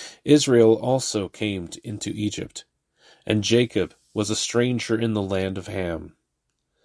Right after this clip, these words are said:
And he increased his people exceedingly,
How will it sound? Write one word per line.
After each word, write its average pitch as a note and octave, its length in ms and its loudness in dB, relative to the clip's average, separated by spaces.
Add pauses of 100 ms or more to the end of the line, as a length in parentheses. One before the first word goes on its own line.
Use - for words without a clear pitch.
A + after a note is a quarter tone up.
(360)
And A#2 160 -2
he D3 400 -2
increased C3 680 -4
his - 200 -4
people A#2+ 540 -6
exceedingly, F#2 880 -8